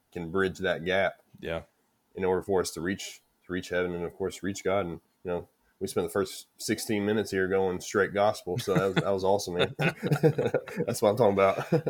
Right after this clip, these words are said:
Speaker 2: Yeah, man,
Speaker 1: That's
Speaker 2: that's
Speaker 1: how you
Speaker 2: what
Speaker 1: open
Speaker 2: I,
Speaker 1: a podcast.
Speaker 2: that's what, when I
Speaker 1: <laughs>
Speaker 2: bring people hunting, like, especially in the woods, man,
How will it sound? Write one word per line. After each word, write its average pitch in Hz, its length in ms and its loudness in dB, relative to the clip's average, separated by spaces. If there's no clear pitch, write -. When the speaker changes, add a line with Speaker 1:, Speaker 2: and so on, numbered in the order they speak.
Speaker 2:
Yeah, 131 200 10
man, 117 200 2
Speaker 1:
That's 123 160 6
Speaker 2:
that's - 0 -
Speaker 1:
how 131 80 10
you 117 80 12
Speaker 2:
what 131 160 10
Speaker 1:
open 95 100 2
Speaker 2:
I, 117 120 6
Speaker 1:
a 113 40 4
podcast. 95 320 2
Speaker 2:
that's 135 200 4
what, 139 200 6
when 123 140 6
I 110 80 8
Speaker 1:
<laughs> - 0 -
Speaker 2:
bring 113 300 4
people 113 420 4
hunting, 110 240 2
like, 104 140 6
especially 117 500 4
in 107 80 2
the 98 80 4
woods, 101 400 4
man, 95 320 -2